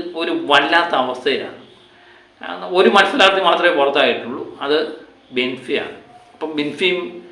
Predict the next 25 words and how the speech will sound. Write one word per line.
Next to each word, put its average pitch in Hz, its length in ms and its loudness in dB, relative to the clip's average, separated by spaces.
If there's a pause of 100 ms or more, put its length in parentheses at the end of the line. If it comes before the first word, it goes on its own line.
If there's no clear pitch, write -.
(800)
അപ്പാനിയുമായിട്ട് 160 920 2 (520)
ചില 170 160 -2 (120)
ബന്ധങ്ങളുണ്ട് 165 640 2
എന്ന് 160 260 2
അവിടെ 160 220 2 (100)
സംശയിക്കുന്നു. 165 500 -4
പലരും 170 560 4
ഇങ്ങനെ 175 220 -4
ഷാനവാഫും 165 540 0
ഒക്കെ 165 140 -2 (120)
പല, 165 120 6 (160)
പല 180 240 6
തെളിവുകളുണ്ടെന്നൊക്കെ 180 880 8
പറയും, - 200 -8 (680)
പല 208 120 8 (140)
YouTube 214 320 6
ചാനലുകളും. 175 600 4 (500)
എനിക്ക് 240 260 4 (220)
അത് 208 180 8
തോന്നിയപ്പം, 190 560 2 (140)
ഏ, 185 40 0 (200)
കണ്ടപ്പം 170 340 0
തോന്നിയെന്ന് 156 400 -2
പറഞ്ഞാൽ - 240 -8
ഒരു 427 200 2